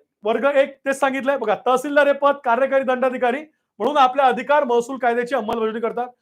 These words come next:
हे महसूल खात्याला आपण कालपासनं जे बघतोय किंवा दोन तीन दिवसापासून मी सांगतोय वारंवार की महाराष्ट्रात तीन प्रकारचं प्रशासन आहे.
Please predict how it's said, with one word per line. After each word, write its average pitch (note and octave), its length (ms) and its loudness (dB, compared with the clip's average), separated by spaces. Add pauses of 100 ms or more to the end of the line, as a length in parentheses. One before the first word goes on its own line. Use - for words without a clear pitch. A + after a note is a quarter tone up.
(260)
हे B3+ 40 4
महसूल A#3 580 4
खात्याला G#3+ 240 2
आपण A#3+ 180 -4
कालपासनं B3+ 720 -2
जे C#4 60 -6
बघतोय B3 500 0
किंवा - 440 -8
दोन A#3+ 180 0
तीन C4+ 120 -4
दिवसापासून B3+ 500 -2
मी B3+ 60 -10
सांगतोय A#3+ 420 0
वारंवार A3+ 400 2 (340)
की C4 80 -10
महाराष्ट्रात B3 500 2
तीन D4+ 400 -2
प्रकारचं C4+ 420 -2
प्रशासन A3+ 440 -4
आहे. A3+ 120 -6